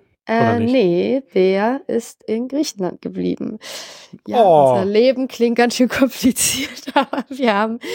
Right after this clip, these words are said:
Speaker 2: irgendwie, äh, dann entschieden, den dort zu lassen, damit wir jederzeit wieder zurückkommen können. Und dann
Speaker 1: Aha.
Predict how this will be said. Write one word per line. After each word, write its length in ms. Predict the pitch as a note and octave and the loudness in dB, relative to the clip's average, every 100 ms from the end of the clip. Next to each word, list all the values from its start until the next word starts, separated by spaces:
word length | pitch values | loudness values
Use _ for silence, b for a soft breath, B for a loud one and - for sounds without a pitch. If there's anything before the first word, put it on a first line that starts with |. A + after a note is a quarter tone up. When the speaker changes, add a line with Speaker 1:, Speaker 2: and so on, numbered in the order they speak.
| E4+ D4 - | 0 0 2
Speaker 2:
irgendwie, 560 | A3 A3+ G3+ G3 G3 | 0 0 -4 -4 -4
äh, 360 | - F#3 F#3 F#3 | -2 0 -2 -2
dann 320 | A3+ - F#3+ | -6 -2 -2
entschieden, 800 | F#3+ F#3 G3+ G3 F#3 F3+ F3+ - - | -2 -2 -2 -2 -2 -4 -4 -8 0
den 160 | G3+ G3 | 2 4
dort 240 | G3+ C4+ | 2 2
zu 100 | - | 0
lassen, 460 | G3 G3+ - G#3 G3+ | -2 -2 -6 -6 -4
damit 320 | F#3+ F3+ F3+ | -2 -2 -4
wir 120 | F#3+ F#3+ | -4 0
jederzeit 640 | F#3+ F#3+ F#3 F#3 F3+ G3 | 2 2 -2 -2 -2 -4
wieder 260 | F3+ F3+ - | -4 -4 -2
zurückkommen 540 | A#3 B3 - F3 - | 0 0 0 -4 -4
können. 400 | - F3 F3 B3 B B B B B _ _ - | -4 -2 -2 -6 B B B B B _ _ -8
Und 220 | G3 F3+ | -6 0
dann 120 | E3+ | 0
Speaker 1:
Aha. 440 | G#3 F#3+ - G#2+ | 0 -4 -8 -10